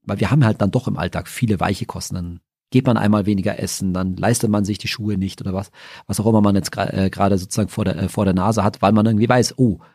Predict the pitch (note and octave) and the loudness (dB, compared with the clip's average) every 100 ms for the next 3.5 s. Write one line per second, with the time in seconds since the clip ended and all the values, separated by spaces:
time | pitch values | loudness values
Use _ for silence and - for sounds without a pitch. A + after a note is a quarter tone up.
0 | _ - - C#3 G#2+ F#2+ E2 - F2+ F2 | _ -14 -4 0 2 0 -2 -2 -2 0
1 | F2 F#2+ F#2+ F#2+ G#2+ F2+ G#2+ G#2+ A2+ G2 | 0 -2 -2 -2 -2 -2 0 -2 0 0
2 | G#2+ G2+ A#2 G2+ G#2 G2+ - G2 F#2+ G#2 | 0 0 0 0 -2 -2 -2 -2 -2 -2
3 | G#2 G2 G2+ G2 - | -4 -2 -2 -2 -4